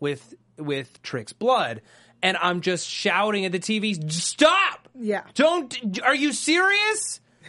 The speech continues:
Speaker 1: The last time it released a Garuda, okay? We don't want another Garuda." Okay, we, we want life to be happy and good and nice.
Speaker 2: They are the two girls from any horror film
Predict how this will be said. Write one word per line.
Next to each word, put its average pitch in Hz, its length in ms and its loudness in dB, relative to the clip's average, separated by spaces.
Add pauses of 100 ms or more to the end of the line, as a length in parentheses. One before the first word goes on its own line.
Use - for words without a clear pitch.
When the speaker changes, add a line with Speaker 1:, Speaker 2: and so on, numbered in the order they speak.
(140)
Speaker 1:
The 285 100 6
last 370 400 0
time 370 320 4
it 330 120 -4
released 349 420 0
a 359 60 2
Garuda, 320 760 0 (380)
okay? 254 560 0 (180)
We 262 120 2
don't 330 180 0
want 302 240 0
another 254 320 2
Garuda." 175 800 0 (280)
Okay, 175 520 -2
we, 196 180 -2
we 202 160 -2
want 220 360 0 (140)
life 247 600 -2
to 285 80 -6
be 277 100 -2
happy 302 400 0
and 233 140 -2
good 302 180 0
and 269 80 -2
nice. 302 480 -2
Speaker 2:
They 302 300 -2
are 330 260 2 (100)
the 233 340 -6
two 320 420 -2
girls 254 400 -2
from 214 500 -4 (180)
any 277 280 -4
horror 247 480 2
film 175 460 -6